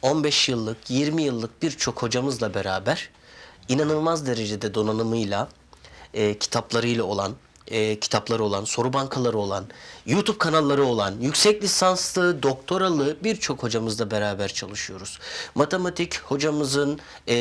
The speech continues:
donanımı, e, efendime söyleyeyim, nedir, ne, nasıl söylesem, e, buradaki, e, eğitime özverisi, eğitim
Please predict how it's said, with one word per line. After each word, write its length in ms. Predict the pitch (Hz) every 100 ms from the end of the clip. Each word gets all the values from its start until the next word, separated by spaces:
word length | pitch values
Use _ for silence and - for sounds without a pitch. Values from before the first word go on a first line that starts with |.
| 120 123 120 107
donanımı, 680 | 127 131 139 143 139 139 139 - -
e, 100 | - 120 120 120
efendime 520 | 120 147 147 139 139
söyleyeyim, 480 | 139 143 139 135 135 - - - - _ -
nedir, 400 | 131 147 143 - - -
ne, 240 | 151 156
nasıl 200 | 147 143
söylesem, 500 | 135 147 135 127 139 143 - - - -
e, 640 | 139 143 139 139 135 131 127
buradaki, 600 | 175 160 - 160 151 - 156 143 - 143
e, 60 |
eğitime 520 | 143 147 - 156 160 -
özverisi, 920 | 143 139 131 143 139 - - 135 131 - -
eğitim 440 | 139 151 156 -